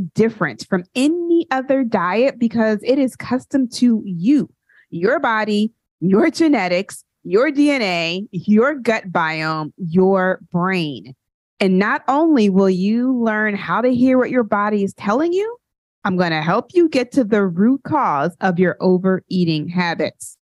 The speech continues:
Look, we don't do restriction and deprivation after a holiday meal because we ate too much. No, I'm gonna teach you how to eat intentionally and not emotionally. And that's for every meal, not just the holiday meals, but for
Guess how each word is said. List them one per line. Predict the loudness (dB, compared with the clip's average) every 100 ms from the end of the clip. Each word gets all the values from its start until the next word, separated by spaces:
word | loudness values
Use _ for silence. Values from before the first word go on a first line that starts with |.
| _ _ _ _ -6 -2
Look, | 0
we | 0 2
don't | 2 2
do | 2 4 4 2 2
restriction | 0 2 -2 0 0 0 0
and | 0 2
deprivation | 2 2 2 0 0 -2 -2 -4
after | -2 0
a | 2
holiday | 2 2 2 2
meal | 2 0 0
because | 0 0 -2
we | -4
ate | -4 -4 -2
too | 0 0
much. | -2 -8 -16 -18 _ _ _
No, | -2 0 0 2 4 4 6 4 2 -4 -10 _ _ _ _ 0
I'm | 2
gonna | 2
teach | 0 2 0 0 0
you | 2 2 0 _ _
how | -2 -2
to | 0 -2 -4 -4
eat | -6 -6 -2
intentionally | -2 0 -2 -2 -4 -4 -2 -2 0
and | 0 2
not | 0 0
emotionally. | 2 4 2 0 -2 -2 0
And | 0
that's | 0 -2
for | -8 -12 -6
every | -4 -2 0 2
meal, | 4 2
not | 0 -4 -4
just | -6 -2
the |
holiday | -2 0 2 2 2
meals, | 2 0 0
but | -2 -2
for | -4